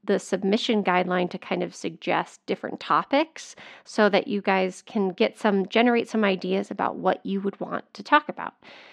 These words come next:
And I just really want to encourage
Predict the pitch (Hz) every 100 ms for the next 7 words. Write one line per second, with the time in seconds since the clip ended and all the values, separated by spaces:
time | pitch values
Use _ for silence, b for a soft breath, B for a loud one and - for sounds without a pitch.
0 | B B _ - 233 233 233 - _ -
1 | 220 294 311 - 233 196 233 254 247 208
2 | 202 - - 196 180 - - 190 180 202
3 | 190